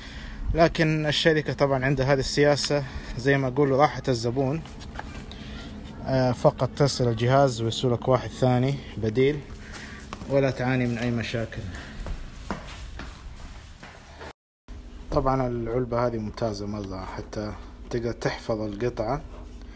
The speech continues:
لأنه زي ما قلنا أنت كمستخدم ميكربات حيكون عندك فيما بعد طابعة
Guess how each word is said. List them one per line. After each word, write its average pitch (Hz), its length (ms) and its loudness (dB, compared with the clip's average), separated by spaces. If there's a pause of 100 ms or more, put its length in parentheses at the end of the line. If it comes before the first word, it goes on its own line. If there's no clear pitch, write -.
(480)
لأنه 131 160 2
زي 143 180 6
ما 143 140 4
قلنا 131 320 4
أنت 127 160 -4
كمستخدم 120 680 -2
ميكربات 123 720 2
حيكون 120 340 0
عندك 123 360 0
فيما 117 220 0
بعد 120 360 4
طابعة 131 440 4